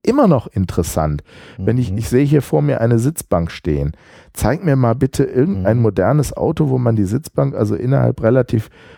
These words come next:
Speaker 1: kurzer Zeit
Speaker 2: Unter,
Speaker 1: ausbauen,
Speaker 2: unter einer
Speaker 1: einbauen,
Speaker 2: Minute, ja.
Speaker 1: zerlegen, wieder zusammenbauen kann, wo
Speaker 2: Mhm.
Speaker 1: das Ding, wenn man so hin und wieder mal ein bisschen wartet, auch sehr lange hält,
Speaker 2: Mhm.
Speaker 1: nix weiter kostet, nix elektrisch.
Speaker 2: Mhm.
Speaker 1: Da ist gar nichts elektrisch.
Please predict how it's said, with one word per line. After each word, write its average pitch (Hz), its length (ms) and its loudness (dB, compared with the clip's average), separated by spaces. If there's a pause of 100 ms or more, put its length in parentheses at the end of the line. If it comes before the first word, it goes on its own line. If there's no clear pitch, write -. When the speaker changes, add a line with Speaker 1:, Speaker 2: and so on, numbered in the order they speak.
(140)
Speaker 1:
kurzer 143 380 0
Zeit - 360 0
Speaker 2:
Unter, 127 260 2
Speaker 1:
ausbauen, 143 240 2
Speaker 2:
unter 131 120 2
einer 107 120 2
Speaker 1:
einbauen, 117 300 4
Speaker 2:
Minute, 135 200 0
ja. 92 60 0
Speaker 1:
zerlegen, 131 420 2
wieder 110 180 0
zusammenbauen 131 680 0
kann, 117 260 -2 (240)
wo 98 200 0
Speaker 2:
Mhm. 120 40 2
Speaker 1:
das 120 180 0
Ding, 127 360 0 (100)
wenn 110 240 -4
man 110 160 0
so 104 80 2
hin 127 160 4
und 113 140 0
wieder 117 160 2
mal 104 100 2
ein 101 60 0
bisschen 107 260 -2
wartet, 101 320 -2
auch 87 140 -2
sehr 98 180 2
lange 95 240 2
hält, 139 360 0 (180)
Speaker 2:
Mhm. 95 340 0
Speaker 1:
nix - 300 -4
weiter 104 280 0
kostet, 139 540 -2 (340)
nix - 260 -2
elektrisch. 95 520 0 (280)
Speaker 2:
Mhm. 98 280 0
Speaker 1:
Da 120 80 -2
ist - 140 -6
gar 330 120 4
nichts 311 180 0
elektrisch. 127 500 -2